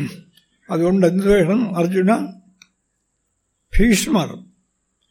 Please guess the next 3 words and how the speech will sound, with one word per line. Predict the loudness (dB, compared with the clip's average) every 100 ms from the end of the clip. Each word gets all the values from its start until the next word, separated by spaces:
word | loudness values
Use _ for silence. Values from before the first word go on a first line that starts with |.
| _ _ -8
ഭീഷ്മരുടെ | -2 -2 -2 -2 0 0 0
ശരീരം | -2 -2 0 2 0 0 -2 -2 -4 -4
ജഡമാണ്. | -2 0 0 -4 -4 -6 -8 -10